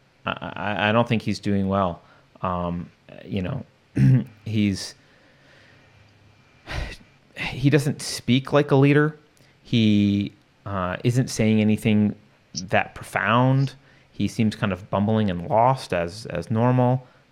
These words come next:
Uh, those just, uh, he, he seems like he should be retired. Uh, so,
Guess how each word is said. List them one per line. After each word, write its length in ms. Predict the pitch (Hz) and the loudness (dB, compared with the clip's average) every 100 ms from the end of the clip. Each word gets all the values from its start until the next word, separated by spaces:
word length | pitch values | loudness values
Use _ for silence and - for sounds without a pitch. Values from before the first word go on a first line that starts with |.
| - | -6
Uh, 100 | 95 | -2
those 300 | 110 101 - - - _ _ _ | 0 0 -4 -16 -20 _ _ _
just, 300 | - 117 - | -8 -6 0
uh, 280 | 107 92 92 - _ _ | 2 2 0 -6 _ _
he, 140 | - - | -14 -6
he 200 | 123 127 | 0 0
seems 260 | - 156 147 | 2 0 0
like 100 | 135 | 0
he 100 | 127 | -2
should 160 | 113 | -2
be 60 | 107 | -4
retired. 440 | 98 - 92 90 - _ - | -4 -6 -8 -8 -16 _ -10
Uh, 280 | 92 87 87 104 _ _ _ | -8 -6 -8 -14 _ _ _
so, 280 | - 101 90 | -6 -2 -2